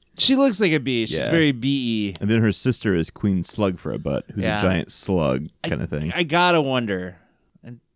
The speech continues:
Speaker 1: and Queen Slug for a butt. Just, l-, let's go. We'll come back to my,
Speaker 2: O-,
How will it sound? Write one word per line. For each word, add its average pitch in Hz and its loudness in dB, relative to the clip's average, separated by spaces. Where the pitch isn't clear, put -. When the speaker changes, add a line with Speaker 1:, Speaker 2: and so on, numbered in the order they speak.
Speaker 1:
and 123 -12
Queen 165 2
Slug 127 -2
for 117 -6
a 107 -4
butt. 101 -4
Just, 123 -4
l-, 135 -8
let's 135 -8
go. 143 -2
We'll 170 -2
come 180 -2
back 165 2
to 127 -14
my, 123 -2
Speaker 2:
O-, 104 -2